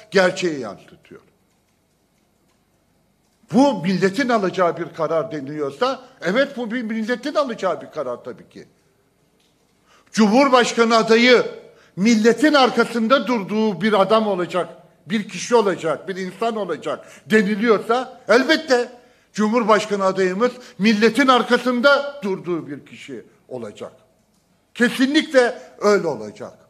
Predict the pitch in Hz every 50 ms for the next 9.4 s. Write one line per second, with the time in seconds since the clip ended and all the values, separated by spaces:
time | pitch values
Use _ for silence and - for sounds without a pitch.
0 | _ _ _ _ _ _ _ _ _ _ _ _ _ _ _ _ - _ _ _
1 | 135 151 262 311 320 302 247 - - - - - - - 160 185 220 226 220 220
2 | 240 247 247 - 269 311 311 294 208 - 208 226 214 208 208 196 160 202 196 185
3 | 156 - 139 170 175 180 170 165 185 175 160 - - 170 175 156 156 180 175 160
4 | 151 156 - 233 247 240 - - - - - 220 247 254 294 285 294 269 247 -
5 | 240 233 202 202 196 175 190 180 190 - 185 165 - 156 147 127 123 117 123 131
6 | 110 104 107 98 - 107 95 - _ _ _ _ _ _ - _ _ - - 190
7 | 240 220 185 208 160 226 196 139 131 220 226 220 - 196 185 - 208 202 196 208
8 | 196 196 190 226 226 180 196 190 185 208 208 208 214 214 226 196 - 214 220 -
9 | - 202 202 190 202 180 156